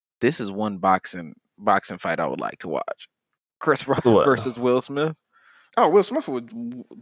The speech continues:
Speaker 3: dog walk him, bro.
Speaker 1: Oh, he
Speaker 3: He
Speaker 1: would,
Speaker 3: literally
Speaker 1: but <laughs> I would love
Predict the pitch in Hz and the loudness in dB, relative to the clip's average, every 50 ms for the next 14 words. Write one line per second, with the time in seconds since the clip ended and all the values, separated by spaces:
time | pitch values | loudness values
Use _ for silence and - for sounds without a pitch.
0 | - _ - 170 190 220 190 156 - 127 123 127 - - 143 120 113 107 104 120 | -10 _ -2 2 2 2 2 2 0 0 -2 -2 -2 -6 -10 -10 -8 -8 -6 -4
1 | 143 175 214 - - - 135 131 147 139 - - 220 269 269 262 233 240 220 123 | -4 -6 -6 0 2 2 4 6 6 6 6 8 8 8 6 6 4 4 4 4
2 | 113 98 - - - - - - - - - - - - - - | 4 2 0 -2 -2 -4 -4 -2 -6 -8 -4 -4 -4 -4 -4 -6